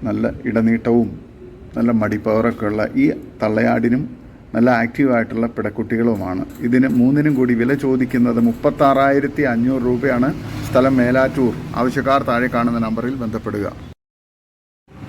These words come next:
ഈ വീഡിയോയിൽ കാണുന്ന പാലുള്ള ഒരു ബീറ്റൽ ക്രോസ് ആട് വിൽപ്പനയ്ക്ക്. സ്ഥലം മഞ്ചേരി.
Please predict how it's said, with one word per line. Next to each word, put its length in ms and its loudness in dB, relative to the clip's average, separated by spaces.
ഈ 120 10
വീഡിയോയിൽ 400 4
കാണുന്ന 320 0
പാലുള്ള 520 0
ഒരു 160 -2
ബീറ്റൽ 360 0
ക്രോസ് 360 0
ആട് 240 2
വിൽപ്പനയ്ക്ക്. 520 2
സ്ഥലം 420 2
മഞ്ചേരി. 460 2